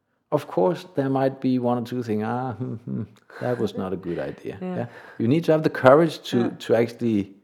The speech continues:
Speaker 1: to actually look like a fool.
Speaker 2: Yeah.
Speaker 1: If you, but then, <laughs> but then if it works, you, you might look like a genius.
Speaker 2: Yeah,
Speaker 1: Yeah.
Speaker 2: yeah, yeah.
Speaker 1: It's really like, uh, it, they're so close
Speaker 2: Yeah.
Speaker 1: between. So that's, that, try things out,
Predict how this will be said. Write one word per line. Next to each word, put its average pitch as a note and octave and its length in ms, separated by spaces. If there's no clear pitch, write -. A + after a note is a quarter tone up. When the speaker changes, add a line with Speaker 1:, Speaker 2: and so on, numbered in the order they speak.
Speaker 1:
to A#2+ 180
actually A2 380
look G2 180
like G2 240
a F2 40
fool. E2+ 320
Speaker 2:
Yeah. G3 160
Speaker 1:
If G#2+ 300
you, G#2 300
but A2+ 180
then, C#3 200
<laughs> - 180
but B2+ 120
then C3 160
if C3 160
it G2+ 100
works, B2+ 380
you, A#2 100
you A#2+ 140
might G#2+ 260
look G#2+ 140
like G2+ 180
a F#2+ 40
genius. C3+ 460
Speaker 2:
Yeah, G#3+ 140
Speaker 1:
Yeah. C3+ 160
Speaker 2:
yeah, G#3 140
yeah. F#3+ 120
Speaker 1:
It's C3+ 180
really C#3+ 260
like, A#2 300
uh, G2+ 800
it, - 100
they're B2 220
so D#3 120
close D3 500
Speaker 2:
Yeah. F#3+ 120
Speaker 1:
between. C2+ 320
So B2 280
that's, B2+ 280
that, B2+ 360
try C3+ 380
things A#2+ 280
out, - 220